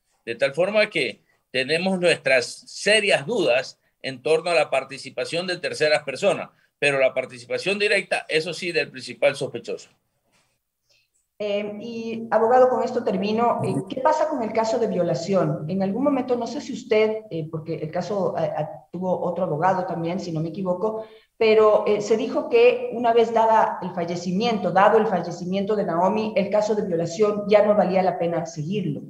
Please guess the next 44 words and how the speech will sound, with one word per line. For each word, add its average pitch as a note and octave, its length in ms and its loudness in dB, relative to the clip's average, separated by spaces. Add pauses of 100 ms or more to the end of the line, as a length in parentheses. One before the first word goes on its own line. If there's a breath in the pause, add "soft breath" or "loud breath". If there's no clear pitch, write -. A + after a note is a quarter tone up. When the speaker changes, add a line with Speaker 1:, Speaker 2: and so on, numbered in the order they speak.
(320 soft breath)
Speaker 2:
Mi F#3 140 -2
punto A3+ 320 -2
de F#3+ 80 0
vista G#3 400 0
es G3 260 -2
que G#3 380 0
eso F#3 220 -4
también F#3+ 300 -2
pudo F3 160 -2
haber E3 160 0
inducido F3+ 920 -4
al, E3+ 340 2
a, E3 280 0
a D#3 160 -2
la E3 100 0
muerte F#3 640 -2
de F#3 100 -2
Naomi, G3 880 0
eh, F3 680 0 (100)
a E3+ 180 0
la E3+ 160 0
situación F#3+ 460 -4
de F#3 80 0
violencia F3+ 480 0
en F3 80 -2
la E3 100 -6
que D#3+ 60 -6
estaba, E3+ 500 2 (320)
eh, E3 200 -2
eh, D#3 600 -4
vista G#3+ 520 0
ella, G3+ 560 2
y B3 80 -6
también C#4 340 4
ahí B3 140 2
hay A#3+ 100 0
un B3+ 100 -2
delito. F3+ 720 -4
El, F3 220 -2
el, F3+ 280 -4
la, E3 300 0
la, D#3+ 320 2
la E3 200 0
violación, A3 800 0